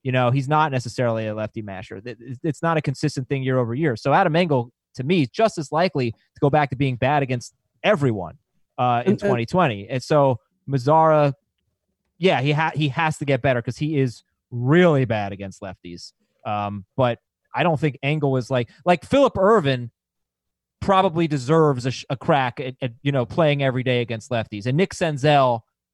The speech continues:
Speaker 1: at this point, I think, deserves that crack at playing every day against lefties. I don't personally think that Adam Engel's in that class. We'll see, but he's been a pretty bad hitter in his career.
Speaker 2: Yeah, so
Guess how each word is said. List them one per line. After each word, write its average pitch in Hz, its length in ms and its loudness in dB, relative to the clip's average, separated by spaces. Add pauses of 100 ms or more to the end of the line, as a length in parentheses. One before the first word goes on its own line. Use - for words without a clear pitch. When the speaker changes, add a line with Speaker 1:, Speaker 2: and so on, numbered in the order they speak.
(120)
Speaker 1:
at 143 160 0
this 147 160 -2
point, 139 260 -2
I 127 80 0
think, 131 220 -2
deserves 127 380 0
that 123 180 -2
crack 127 280 -2
at - 80 -10
playing 127 260 -4
every 120 140 -4
day 123 80 -2
against 117 200 -8
lefties. 117 240 -6 (420)
I 165 120 2
don't 180 200 4 (220)
personally 151 760 0
think 143 240 -4
that 135 160 2
Adam 131 220 0
Engel's 131 260 -2
in 127 80 -4
that 123 180 -4
class. 143 280 -2
We'll 135 100 -8
see, 170 440 -4 (540)
but 143 300 2
he's - 340 -10 (140)
been 240 120 0
a 269 80 0
pretty 220 260 -2
bad 156 240 2
hitter 127 220 0
in 107 60 -6
his 104 160 -6
career. 90 280 -14 (840)
Speaker 2:
Yeah, 185 340 4 (240)
so 220 460 0